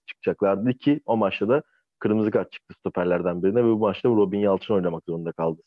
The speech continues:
Sivasspor. Ee, ben Sivasspor'da sonradan oyuna giren Coyote'yi çok beğendim ve Max Gradel'i çok beğeniyorum. Yani bu sezon Sivasspor'un yaptığı en iyi iki transfer diyebilirim bunlar için. Zaten Coyote geçen sezon ligimizde iyi bir futbol oynamıştı.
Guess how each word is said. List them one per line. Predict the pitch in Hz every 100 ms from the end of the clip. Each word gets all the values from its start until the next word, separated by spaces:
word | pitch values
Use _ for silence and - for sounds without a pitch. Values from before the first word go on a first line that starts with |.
| -
Sivasspor. | 87 82 _ 90 - _ _ _ _ _ _ _
Ee, | 92 90 90
ben | 92 123 135 _
Sivasspor'da | - 110 135 - - 120 120
sonradan | 127 - 120 123 120
oyuna | 117 117
giren | 117 120 117
Coyote'yi | - 104 120 113
çok | - 92 -
beğendim | 92 90 104
ve | 98
Max | 95 - -
Gradel'i | 98 104 104
çok | - 85 -
beğeniyorum. | 87 82 85 98 - _ _ _ _ -
Yani | 87 87 92 87
bu | 98
sezon | 107 117 120 123 -
Sivasspor'un | - 107 101 - 110
yaptığı | 110 107 -
en | 113 117
iyi | 110
iki | 101 _
transfer | 107 104 - 110
diyebilirim | 98 104 104 110 95
bunlar | 90 87
için. | 80 - 156 - _ _ _
Zaten | - 101 98
Coyote | - 101 101
geçen | 95 92 104
sezon | 101 98 104 - _
ligimizde | 90 90 87 95 90
iyi | 98 110
bir |
futbol | 101 -
oynamıştı. | 87 82 78 - -